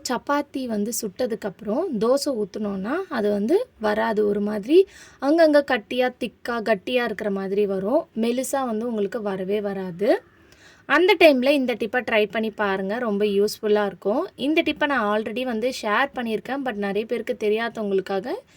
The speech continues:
திருப்பி இந்த டிப்பை வந்து நான் ஷேர் பண்ணியிருக்கேன். இப்ப இந்த தோசைக்கல்ல வந்து நீங்க ரெண்டு ஐஸ் கியூபை போட்டுட்டு, அதை நல்லா இந்த மாதிரி தேய்ச்சி விட்டுருங்க.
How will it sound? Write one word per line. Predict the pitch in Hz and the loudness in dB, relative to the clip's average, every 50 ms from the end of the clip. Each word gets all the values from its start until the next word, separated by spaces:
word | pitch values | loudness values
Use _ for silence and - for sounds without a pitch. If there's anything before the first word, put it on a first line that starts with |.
| - _ _ _ - - | -20 _ _ _ 0 2
திருப்பி | - 330 320 285 262 | 2 2 2 2 0
இந்த | 247 220 214 180 | -2 -2 -2 -2
டிப்பை | 220 220 - 226 220 | -4 -4 -2 -2 -2
வந்து | 208 196 208 | 0 -2 -2
நான் | 226 240 214 - | -4 -6 -6 -8
ஷேர் | - 208 196 196 185 | -6 -6 -6 -6 -8
பண்ணியிருக்கேன். | - 196 185 185 185 180 175 - 190 190 233 330 403 _ _ _ _ _ _ _ _ _ _ _ _ _ _ - | -8 -8 -6 -6 -6 -6 -6 -6 -4 -2 -2 -4 -6 _ _ _ _ _ _ _ _ _ _ _ _ _ _ -8
இப்ப | 269 226 285 | 0 4 6
இந்த | 277 262 269 214 | 6 6 4 4
தோசைக்கல்ல | 226 254 285 339 339 370 349 359 302 269 254 240 226 | 6 6 6 6 6 4 2 2 2 0 0 0 0
வந்து | 220 208 202 202 277 339 381 | 0 0 0 2 4 4 4
நீங்க | 320 247 214 202 240 302 | 2 0 0 0 0 0
ரெண்டு | 311 262 208 202 190 196 | 0 0 0 0 0 2
ஐஸ் | 190 196 226 226 - - | 2 2 2 0 -4 -8
கியூபை | - 262 226 208 214 196 | -6 -6 -4 -4 -4 -4
போட்டுட்டு, | - - 196 202 185 214 190 185 - 202 226 311 403 - _ _ _ - | 0 0 0 0 0 -2 -4 -2 0 0 2 0 0 -2 _ _ _ -6
அதை | - 220 214 233 | -4 -2 -2 0
நல்லா | 220 214 196 202 214 240 269 | -2 0 0 0 0 0 0
இந்த | 269 240 220 214 | -2 -2 -2 -2
மாதிரி | 196 196 196 185 196 240 240 - - | -2 -2 -2 -4 -4 -6 -6 -2 2
தேய்ச்சி | 214 202 214 208 - - 214 | 2 2 2 2 -2 -4 -4
விட்டுருங்க. | 202 185 190 - 196 185 185 180 | -4 -4 -4 -6 -8 -6 -4 -2